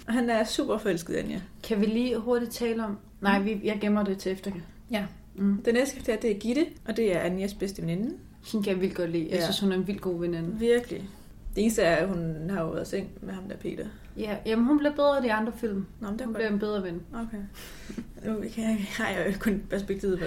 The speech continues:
Speaker 1: den første.
Speaker 2: Ej, altså, treeren er også bare så god. Den burde du næsten se.
Speaker 1: Nå, okay.
Speaker 2: Han nok ikke. Det kommer du nok ikke til.
Speaker 1: <laughs>
Speaker 2: Nå,
Speaker 1: Ej,
Speaker 2: det burde
Speaker 1: jeg
Speaker 2: jeg.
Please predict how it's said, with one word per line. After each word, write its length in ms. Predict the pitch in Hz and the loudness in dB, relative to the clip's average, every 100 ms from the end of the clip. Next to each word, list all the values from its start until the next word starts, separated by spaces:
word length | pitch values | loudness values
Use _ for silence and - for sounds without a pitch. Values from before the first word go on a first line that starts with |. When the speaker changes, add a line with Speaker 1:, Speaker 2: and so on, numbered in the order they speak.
| 165 | -2
Speaker 1:
den 60 | |
første. 260 | 185 190 220 | 0 2 4
Speaker 2:
Ej, 260 | 233 220 - | 4 2 0
altså, 320 | 220 220 302 | 0 2 2
treeren 320 | - 240 226 202 | 2 2 4 4
er 100 | 202 | 2
også 160 | 202 | 0
bare 160 | 208 208 | -2 -2
så 120 | 220 | -4
god. 240 | 208 202 190 196 | -2 -4 -4 -2
Den 300 | 202 196 196 | -2 -2 -4
burde 140 | 196 190 | -4 2
du 100 | 202 | 4
næsten 340 | 196 202 196 | 4 4 -2
se. 220 | 202 196 | 0 0
Speaker 1:
Nå, 120 | 240 | 0
okay. 300 | 226 220 220 202 - - - - - | -2 -2 -6 -8 -10 -12 -12 -12 -4
Speaker 2:
Han 240 | 247 254 | 0 2
nok 360 | 247 240 220 220 | 2 2 0 0
ikke. 180 | 220 330 294 285 240 | 6 8 10 8 6
Det 80 | 240 | 4
kommer 220 | 220 196 | 6 8
du 60 | 196 | 8
nok 220 | 196 190 | 8 8
ikke 180 | 196 226 | 8 8
til. 180 | 220 | 6
Speaker 1:
<laughs> 80 | - - - - - - - - - - - - 208 - 202 - - 381 359 - - - - - - 339 370 - 240 | 6 0 -10 -12 -12 -14 -12 -6 -6 -4 -10 -8 -8 -8 -12 -4 4 6 6 2 -2 -10 -14 -16 -4 0 2 4 4
Speaker 2:
Nå, 60 | 240 | 6
Speaker 1:
Ej, 160 | 208 | 8
Speaker 2:
det 100 | 196 | 10
burde 120 | 247 202 | 10 10
Speaker 1:
jeg 80 | |
Speaker 2:
jeg. 160 | 202 208 | 10 8